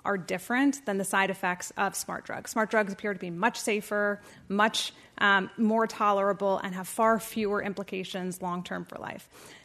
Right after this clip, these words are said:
The second is, I feel like if we wanna pick whatever it is we wanna buy tickets to and celebrate, we can set whatever rules we want for that game. We can say, "This is a game, and we, the spectators, have decided that what we want is to celebrate honed talent that is natural."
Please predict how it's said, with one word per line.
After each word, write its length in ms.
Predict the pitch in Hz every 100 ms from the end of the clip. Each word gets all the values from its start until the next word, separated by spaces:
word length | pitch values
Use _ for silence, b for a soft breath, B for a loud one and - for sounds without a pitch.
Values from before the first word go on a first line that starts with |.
| B
The 80 | 240
second 580 | - 320 311 247 220 - B B -
is, 340 | 247 233 233 - B -
I 60 |
feel 180 | 262 349
like 160 | 359 269
if 140 | 269
we 80 | 277
wanna 260 | 302 247 -
pick 360 | - 254 294 - -
whatever 420 | 190 208 240 254
it 80 | 247
is 140 | 233
we 80 | 220
wanna 160 | 214 196
buy 200 | 180 190
tickets 380 | - 226 214 -
to 120 | 196
and 140 | 180
celebrate, 560 | 175 180 190 220 240 - - B
we 80 | 285
can 120 | 320
set 240 | 294 311 -
whatever 300 | 247 247 226
rules 400 | 196 226 247 202
we 100 | 196
want 300 | 180 208 -
for 100 | 196
that 200 | 180 160
game. 260 | 208 208 170
We 80 |
can 140 | 185 220
say, 120 | 220
"This 180 | 202 226
is 100 | 240
a 60 |
game, 480 | 196 196 175 180 233 - b b
and 100 | 208
we, 140 | 247
the 80 | 247
spectators, 640 | - 226 226 - 185 196 214
have 100 | 175
decided 400 | 196 190 190 202
that 100 | 170
what 160 | 180 220
we 120 | 202
want 440 | 180 196 202 240
is 160 | 208 190
to 100 | 190
celebrate 720 | - 185 202 180 190 190 190 - B B
honed 560 | - 240 247 247 233
talent 560 | - 214 196 180 220 262
that 160 | 196 196
is 160 | 190
natural." 500 | 175 165 - 233 277